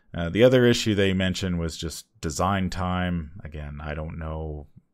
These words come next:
I don't work for F F G, so maybe that is a big issue. So maybe,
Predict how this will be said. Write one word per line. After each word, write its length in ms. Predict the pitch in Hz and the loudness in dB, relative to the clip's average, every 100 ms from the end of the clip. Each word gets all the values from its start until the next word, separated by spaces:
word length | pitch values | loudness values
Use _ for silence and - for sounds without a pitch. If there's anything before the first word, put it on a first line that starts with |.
| _ - | _ -10
I 160 | 85 | -6
don't 220 | 80 82 | -6 -6
work 220 | 85 85 - | -2 -2 -2
for 140 | 85 | -2
F 160 | 82 85 | -2 -4
F 180 | 82 | -8
G, 260 | - 87 92 | -6 -6 -6
so 380 | - 76 78 76 | -6 -10 -10 -14
maybe 380 | - 85 85 87 | -10 -6 -4 -2
that 220 | 87 85 92 | -2 -2 -2
is 140 | 92 | -4
a 60 | 95 | -4
big 200 | 92 92 | -4 -2
issue. 500 | 92 - 92 90 85 - - - - _ - | -4 -4 -2 -4 -6 -14 -20 -20 -20 _ -6
So 220 | 113 113 | 0 2
maybe, 600 | 113 127 127 127 127 127 | 4 4 4 4 2 0